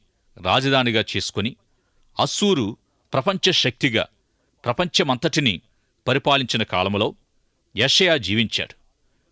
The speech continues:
క్రీస్తు పూర్వం ఎనిమిది వందల నుండి నాలుగు వందల మధ్య కాలంలో ఎన్నో ప్రపంచ అధికారాలు రాజ్యమేలుతూ వచ్చాయి. ఈ కాలంలోనే అస్సూరు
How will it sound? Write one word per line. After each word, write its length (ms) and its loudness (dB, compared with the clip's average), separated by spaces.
క్రీస్తు 340 0
పూర్వం 440 -2
ఎనిమిది 280 2
వందల 300 2
నుండి 340 -2
నాలుగు 340 2
వందల 260 0
మధ్య 320 -2
కాలంలో 500 -2
ఎన్నో 480 0
ప్రపంచ 400 0
అధికారాలు 680 0
రాజ్యమేలుతూ 680 2
వచ్చాయి. 340 -6
ఈ 160 2
కాలంలోనే 720 0
అస్సూరు 520 0